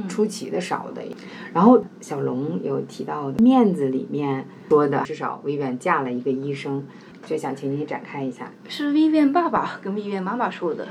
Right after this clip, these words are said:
Speaker 2: 就，就这句话就会让我想到，就是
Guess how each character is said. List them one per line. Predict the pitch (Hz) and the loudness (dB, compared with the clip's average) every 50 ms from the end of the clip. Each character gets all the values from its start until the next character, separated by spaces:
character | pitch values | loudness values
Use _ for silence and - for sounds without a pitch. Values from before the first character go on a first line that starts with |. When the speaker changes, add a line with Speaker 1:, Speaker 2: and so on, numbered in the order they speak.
| 190 | 2
Speaker 2:
就， | - 370 359 359 320 277 | 6 8 8 8 8 6
就 | 269 - 349 330 | 6 6 4 6
这 | 285 359 330 | 6 6 4
句 | - 302 | 4 2
话 | 302 - 311 311 294 | -2 0 2 2 4
就 | 285 277 277 | 4 4 6
会 | 285 285 | 6 8
让 | 285 285 269 | 8 8 6
我 | 240 220 | 6 2
想 | 226 - 233 190 165 180 | 0 0 -4 -8 -8 -4
到， | 208 214 220 220 | -2 0 0 2
就 | 220 226 226 | 2 0 0
是 | 226 - - 220 214 208 208 | 0 -4 -6 -6 -6 -8 -8